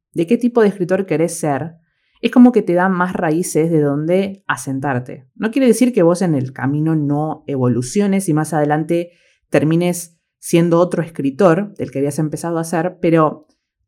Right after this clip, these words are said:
tener en claro quién querés ser es como, son esos cimientos que te van a permitir avanzar y también mostrarte. Si escribís solamente para vos, porque querés la satisfacción de escribir un libro o porque todavía no es el momento de mostrarlo,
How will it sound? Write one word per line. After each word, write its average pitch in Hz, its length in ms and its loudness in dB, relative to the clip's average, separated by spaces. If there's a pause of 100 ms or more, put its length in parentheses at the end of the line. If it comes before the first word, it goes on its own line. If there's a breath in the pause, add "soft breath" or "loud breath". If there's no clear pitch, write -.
tener 185 300 6
en 247 120 8
claro 208 440 2
quién 180 200 0
querés 185 300 0
ser 175 380 0 (640)
es 165 100 -4
como, 165 600 0
son 180 200 -2
esos 170 200 -2
cimientos 160 1080 -2 (220)
que 151 120 -2
te 147 120 4
van 156 120 2
a 180 120 0
permitir 147 400 -2
avanzar 151 540 -2
y 175 100 -8
también 220 380 2
mostrarte. 170 800 0 (680)
Si - 200 4
escribís 262 500 4
solamente 220 600 4
para 135 360 0
vos, 139 480 0 (340)
porque 131 480 -2
querés 139 220 -2
la 139 360 -2
satisfacción 135 600 -6
de 165 60 2
escribir 147 260 -2
un 139 120 -2
libro 208 480 4
o 139 140 0
porque 135 240 -6
todavía 165 720 0
no 165 120 0
es 175 140 -4
el 180 60 -2
momento 165 340 -2
de 147 100 -2
mostrarlo, 185 800 -2